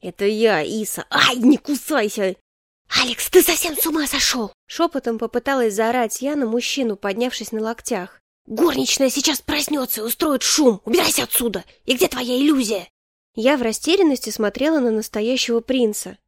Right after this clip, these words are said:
и была рада, что ночная сорочка у меня очень закрытая. Она спала. Улыбнулся этот лис, даже не пытаясь уходить из моей спальни, и ещё и посмел сесть на кровать. А горничная не проснётся, потому что я её слегка усыпил.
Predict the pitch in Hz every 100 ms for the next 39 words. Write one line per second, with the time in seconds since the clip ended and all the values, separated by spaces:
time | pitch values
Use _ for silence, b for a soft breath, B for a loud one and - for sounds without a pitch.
0 | _ 214 226 226 208 226 269 - 214 208
1 | - 226 202 - 202 247 - 214 214 226
2 | - 247 214 - 196 196 - 208 - 185
3 | - _ _ _ 220 220 190 - - 196
4 | 196 180 - _ _ _ _ - 226 220
5 | 277 285 - 220 226 - 247 349 233 220
6 | 247 214 202 214 - 294 277 220 - 202
7 | 220 254 220 202 208 226 220 - 240 208
8 | 196 202 _ 208 202 - 254 240 202 -
9 | 269 339 - 233 269 226 220 240 277 202
10 | - - b b b b - - 285 302
11 | 262 - 240 240 233 262 - 285 202 -
12 | 143 - 190 240 226 208 208 262 185 202
13 | 196 - 202 202 233 - 165 -